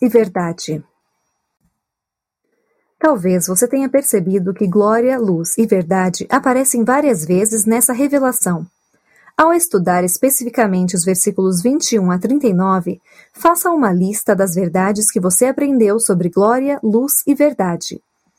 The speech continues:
De que maneira essas verdades o motivam a buscar mais luz e verdade?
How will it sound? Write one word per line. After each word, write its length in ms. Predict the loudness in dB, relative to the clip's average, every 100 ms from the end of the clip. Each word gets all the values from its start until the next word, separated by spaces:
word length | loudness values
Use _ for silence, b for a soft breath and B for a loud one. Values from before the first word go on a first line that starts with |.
| _ _ _ -6
De 140 | -4
que 140 | 0
maneira 560 | 2 2 2 2 2 2
essas 260 | 0 0 0
verdades 640 | 0 2 0 0 -2 -2 0
o 60 | 2
motivam 580 | 2 0 -2 0 0 0
a 80 |
buscar 440 | 0 0 0 -2 0
mais 300 | 0 0 0
luz 360 | 0 0 0 0
e 60 | 2
verdade? 680 | 2 2 -2 -4 -8 -14